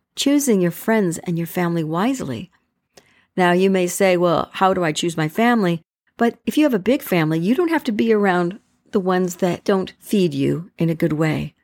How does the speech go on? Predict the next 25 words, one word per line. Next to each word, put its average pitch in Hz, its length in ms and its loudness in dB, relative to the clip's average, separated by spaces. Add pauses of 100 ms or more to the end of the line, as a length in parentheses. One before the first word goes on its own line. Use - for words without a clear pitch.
(400)
If 202 200 2
they 208 540 4
get 175 200 0
you 160 180 -2
angry 180 600 2
or 156 100 -6
upset, - 600 -2 (360)
those 311 220 0
are 254 60 -4
the 220 80 4
ones 185 440 0 (160)
maybe 175 220 2
you 196 140 0
distance 214 400 -2
yourself 156 320 -4
from, 156 240 0
except 156 300 -2
at - 160 -2 (260)
absolutely 175 460 0
have 175 260 0
to 156 160 2
family 147 360 0
gatherings. 190 680 -2 (1120)
And 175 160 0
that's 202 440 0